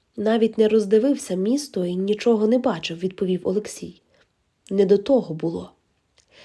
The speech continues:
Таксист зупинився біля знайомого під'їзду, витяг з багажника три валізи і поїхав. Вони знайшли в квартиру, пил.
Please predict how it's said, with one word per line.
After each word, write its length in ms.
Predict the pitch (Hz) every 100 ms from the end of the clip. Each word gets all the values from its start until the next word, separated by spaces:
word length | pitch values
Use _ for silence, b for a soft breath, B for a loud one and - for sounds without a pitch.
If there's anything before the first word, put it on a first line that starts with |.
| b b b b -
Таксист 500 | 226 226 392 403 233
зупинився 580 | 226 220 240 330 -
біля 240 | 196 202 196
знайомого 600 | 196 196 214 226 202 190
під'їзду, 760 | - 185 185 240 277 220 214 - _ _ _ _
витяг 520 | - 180 214 269 190 180
з 80 |
багажника 680 | - 180 180 190 180 185 180 175
три 180 | - 190
валізи 600 | 175 170 226 254 202 190
і 80 | 185
поїхав. 680 | - 202 190 175 - - _ _ _ _ _ _ _ _ _ _ _ _ -
Вони 340 | 202 285 370
знайшли 380 | 175 160 - 190
в 120 | -
квартиру, 680 | - 175 165 196 247 262 240 _ b b b b _
пил. 380 | 196 208 226